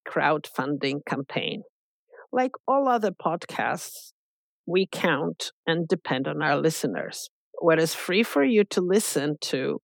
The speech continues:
is not free for me to make. So, if you can, please support Polcast. Go to my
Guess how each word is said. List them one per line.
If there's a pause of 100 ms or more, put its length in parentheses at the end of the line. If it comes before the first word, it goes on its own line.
(420)
is
not
free
for
me
to
make. (640)
So,
if
you
can, (120)
please
support
Polcast. (120)
Go
to
my